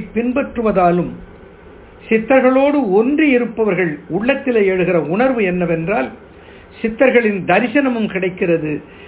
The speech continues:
சித்தர்கள் மற்றவர்களைப் போல அந்த உணர்வுள்ளவர்களோடு உரையாடுகிறார்கள் என்பதையெல்லாம்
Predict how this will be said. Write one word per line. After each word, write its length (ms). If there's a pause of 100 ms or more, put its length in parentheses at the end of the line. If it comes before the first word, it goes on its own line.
(160)
சித்தர்கள் 640 (380)
மற்றவர்களைப் 840
போல 360 (640)
அந்த 320
உணர்வுள்ளவர்களோடு 960 (100)
உரையாடுகிறார்கள் 1000 (340)
என்பதையெல்லாம் 880